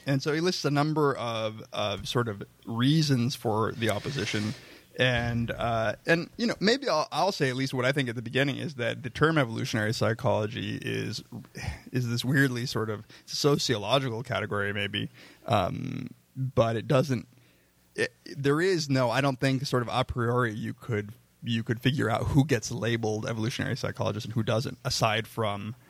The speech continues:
uh, b-, you know, perhaps some people embracing the term and some people not embracing the term. Here, I think we get a hint ab-, about sort of the roots of the, the opposition and, and, and who exactly is the target of attacks against evolutionary psychologists, psychology. So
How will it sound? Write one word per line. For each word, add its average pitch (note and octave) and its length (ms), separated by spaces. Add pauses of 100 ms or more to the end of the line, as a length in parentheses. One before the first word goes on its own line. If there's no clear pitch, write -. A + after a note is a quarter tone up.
(480)
uh, G#2+ 100 (260)
b-, - 80 (100)
you B2 80
know, G#2 120
perhaps A2+ 380
some G#2+ 160
people - 280
embracing A2 520
the G2+ 60
term G#2+ 260
and G#2+ 120
some - 140
people - 480
not A#2+ 340
embracing A2+ 300
the - 100
term. - 240 (240)
Here, F3+ 300
I E3 100
think D3+ 220
we C3+ 140
get B2+ 160
a A2+ 60
hint C3+ 300
ab-, A#2+ 140 (160)
about A#2 600
sort B2 160
of A2 100
the A2+ 120
roots B2 340
of G#2+ 260
the, A2 180
the A#2 200
opposition G#2+ 640
and, G#2 220
and, G#2+ 360 (120)
and G#2 640 (480)
who F#3 220
exactly B2+ 600
is A#2 140
the A2+ 80
target G#2+ 280
of G#2 80
attacks A2 300
against - 180
evolutionary - 360
psychologists, - 440 (260)
psychology. A#2+ 640
So C3+ 300